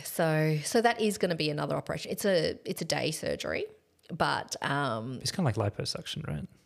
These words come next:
Speaker 2: A
Speaker 1: Yes.
Speaker 2: form of liposuction.
Speaker 1: So I, I guess I hadn't really connected those two facts. Like,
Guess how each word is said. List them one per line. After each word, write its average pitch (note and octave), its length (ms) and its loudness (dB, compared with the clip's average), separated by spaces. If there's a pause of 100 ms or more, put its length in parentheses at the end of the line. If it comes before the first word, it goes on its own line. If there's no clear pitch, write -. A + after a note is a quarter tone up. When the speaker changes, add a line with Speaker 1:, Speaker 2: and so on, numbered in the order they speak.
(100)
Speaker 2:
A - 40 0
Speaker 1:
Yes. D4+ 200 6
Speaker 2:
form G#2 160 6
of F#2+ 260 2
liposuction. - 260 0
Speaker 1:
So D#4 300 6
I, - 140 0 (280)
I C#4 120 2
guess F4 240 0
I F#4+ 60 2
hadn't C#4+ 340 0
really A3 160 4
connected F#3 640 0
those F3+ 200 0
two D#3+ 200 -2
facts. - 500 -6
Like, - 240 -2